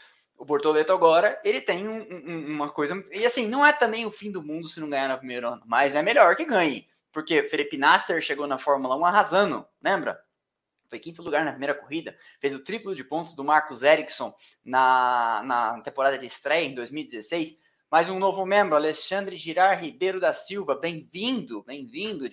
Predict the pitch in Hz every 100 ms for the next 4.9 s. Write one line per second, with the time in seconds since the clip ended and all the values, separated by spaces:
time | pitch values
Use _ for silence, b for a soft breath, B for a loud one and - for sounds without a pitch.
0 | 107 294 403 240 214 - 190 208 175 208
1 | 269 _ _ _ _ 175 196 196 185 180
2 | 202 202 185 - 196 180 143 127 - 110
3 | 76 - _ _ _ _ _ _ 123 151
4 | 165 175 - 196 190 160 110 98